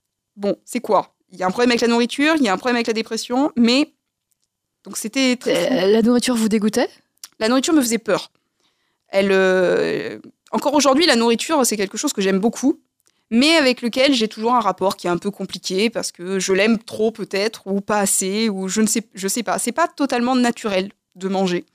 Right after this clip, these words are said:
Speaker 1: Euh, bon, aujourd'hui, ça n'a plus du tout ce que ça a été avant, hein, mais ça reste quand même quelque chose où à chaque fois, je me dis, euh, « Ah, c'est l'heure du repas. Donc,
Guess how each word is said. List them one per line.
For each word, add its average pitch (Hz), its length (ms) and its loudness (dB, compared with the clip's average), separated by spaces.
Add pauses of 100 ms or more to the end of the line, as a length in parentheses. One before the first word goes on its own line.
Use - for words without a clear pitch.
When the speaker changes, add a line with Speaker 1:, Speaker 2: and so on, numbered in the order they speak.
(500)
Speaker 1:
Euh, 185 220 -2
bon, 180 240 0
aujourd'hui, 185 320 0
ça 190 100 -2
n'a 175 100 -4
plus 196 140 -12
du 190 100 -10
tout - 140 -14
ce - 60 -14
que 175 100 -10
ça 180 140 -8
a 175 40 -4
été 180 220 -4
avant, 208 380 2
hein, 185 60 -6 (260)
mais 269 100 2
ça 277 160 0
reste 254 240 0
quand 233 120 -4
même 262 180 2
quelque 208 240 0
chose 294 300 0
où 214 80 2
à 196 40 2
chaque 190 200 -4
fois, 226 200 0
je 269 60 2
me 190 120 -2
dis, 202 300 -6
euh, « 175 220 0 (160)
Ah, 262 200 0
c'est - 140 -10
l'heure 214 140 0
du 214 80 -2
repas. 196 400 -2
Donc, 180 180 -10